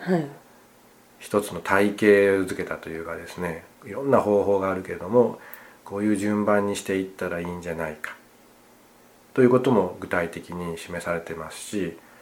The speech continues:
Speaker 1: はい。
Speaker 2: その付録といったら語弊があるかもしれませんけど、念仏、声に出して南無阿弥陀仏っていうことも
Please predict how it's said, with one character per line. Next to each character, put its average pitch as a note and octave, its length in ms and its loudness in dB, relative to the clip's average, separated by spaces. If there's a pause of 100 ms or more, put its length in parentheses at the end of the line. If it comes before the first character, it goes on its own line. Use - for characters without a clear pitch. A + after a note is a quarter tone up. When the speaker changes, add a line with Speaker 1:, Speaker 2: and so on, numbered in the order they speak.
(120)
Speaker 1:
は D#3+ 140 -10
い。 D3 180 -12
Speaker 2:
そ - 180 -10
の F2+ 640 -6 (100)
付 - 100 -4
録 D#3 280 8
と C3 100 8
い G#2 100 8
っ - 40 -6 (180)
た F#2+ 140 0
ら F2+ 180 -2
語 F2+ 180 -4
弊 F2+ 120 0
が G2 100 4
あ - 20 4
る F#2+ 100 0
か F2 100 -4
も D#2+ 120 -10
し - 120 -10
れ F2 120 -6
ま E2+ 140 -10
せ F2 180 -10
ん E2+ 120 -16
け E2 100 -16
ど、 G#2+ 340 6 (800)
念 B2+ 300 6
仏、 B2 440 4 (160)
声 C#3 240 8
に G#2 140 4
出 A2+ 160 4
し - 80 -8
て C3+ 340 6 (360)
南 F#2+ 180 -2
無 G2 120 -2
阿 F#2+ 60 0
弥 F#2+ 140 -2
陀 F#2 160 -2
仏 F#2 280 -6
っ - 20 -
て - 260 -12
い B2 260 4
う F#3+ 60 4
こ C3 120 0
と B2+ 200 0
も F3 340 8